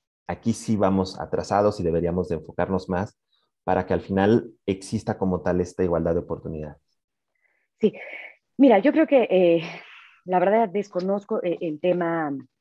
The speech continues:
Speaker 2: eh, en la, eh, digamos, en la región de Latinoamérica. Sé hay, sé que hay países que están más avanzados, eh, que otros,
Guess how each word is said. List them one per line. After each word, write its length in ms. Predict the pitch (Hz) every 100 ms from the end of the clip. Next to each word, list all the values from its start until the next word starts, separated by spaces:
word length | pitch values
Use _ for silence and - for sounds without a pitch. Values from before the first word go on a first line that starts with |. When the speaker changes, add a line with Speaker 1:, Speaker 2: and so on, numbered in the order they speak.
| -
Speaker 2:
eh, 240 | 156 147 151
en 140 | 147
la, 120 | 143
eh, 380 | - 151 147 139
digamos, 340 | - 151 156 151
en 80 | 147
la 100 | 135
región 440 | 147 - 156 151
de 120 | -
Latinoamérica. 680 | 139 139 139 131 139 143 175
Sé 120 | 160 156
hay, 180 | 147 -
sé 220 | - 160
que 100 | 165
hay 100 | 135
países 320 | 143 139 147
que 80 | _
están 220 | - 131
más 200 | 131 -
avanzados, 560 | 135 123 131 127 131 - - - -
eh, 340 | 143 135 131 120
que 160 | 139 131
otros, 420 | 135 160 185